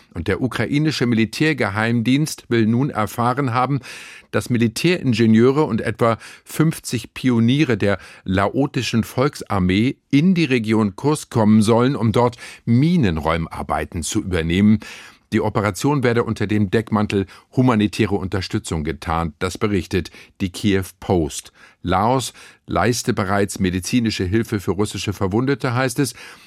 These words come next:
Und man kann das als Zeichen dafür deuten, Kai, dass Russland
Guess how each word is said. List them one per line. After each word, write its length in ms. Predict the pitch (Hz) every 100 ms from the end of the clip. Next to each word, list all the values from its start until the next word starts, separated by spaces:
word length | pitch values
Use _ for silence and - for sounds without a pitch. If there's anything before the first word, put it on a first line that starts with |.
| _
Und 140 | -
man 160 | 107 107
kann 220 | - 123
das 180 | 113 110 - - _ _
als 240 | 117 95
Zeichen 480 | - 113 123 139 123
dafür 280 | 104 104 120
deuten, 360 | 107 107 113 113
Kai, 240 | 113 117
dass 200 | 110 - - - -
Russland 420 | 110 135 - 120